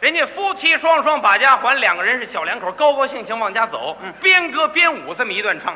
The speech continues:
Speaker 1: 光站着唱可不行。
Speaker 2: 哟，就是一边唱还得一边加动作。
Speaker 1: 呃，对了，有身段呢。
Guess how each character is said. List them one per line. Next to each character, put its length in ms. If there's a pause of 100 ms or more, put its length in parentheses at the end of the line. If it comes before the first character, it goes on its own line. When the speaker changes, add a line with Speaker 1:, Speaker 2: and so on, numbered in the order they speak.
Speaker 1:
光 220
站 140
着 80
唱 220
可 80
不 80
行。 160 (560)
Speaker 2:
哟， 160 (840)
就 160
是 100 (320)
一 100
边 160
唱 180
还 120
得 80
一 200
边 380
加 160
动 180
作。 160
Speaker 1:
呃， 80
对 200
了， 100
有 180
身 240
段 200
呢。 140